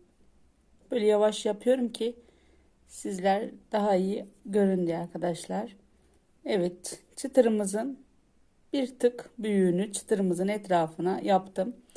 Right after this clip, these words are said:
Şimdi hemen ikincisine yapıyorum. Şöyle yavaş yavaş yapayım. Şöyle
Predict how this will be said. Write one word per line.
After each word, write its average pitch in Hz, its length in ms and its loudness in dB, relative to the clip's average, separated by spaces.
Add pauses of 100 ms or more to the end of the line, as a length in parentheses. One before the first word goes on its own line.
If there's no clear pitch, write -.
(500)
Şimdi 214 580 0 (500)
hemen 226 440 0
ikincisine 175 880 -2 (580)
yapıyorum. 226 680 2 (2500)
Şöyle 190 540 -6
yavaş 185 580 -2
yavaş 175 400 -6
yapayım. 202 600 -2 (1700)
Şöyle 185 340 -6